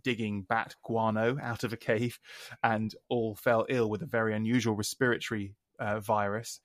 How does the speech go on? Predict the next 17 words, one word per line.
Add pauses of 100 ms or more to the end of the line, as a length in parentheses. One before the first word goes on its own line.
(480)
Um, (180)
three
of
them
later
died. (500)
Um,
uh, (120)
and, (180)
uh, (640)
a (100)
p-,
twenty
sixteen
paper
about
this,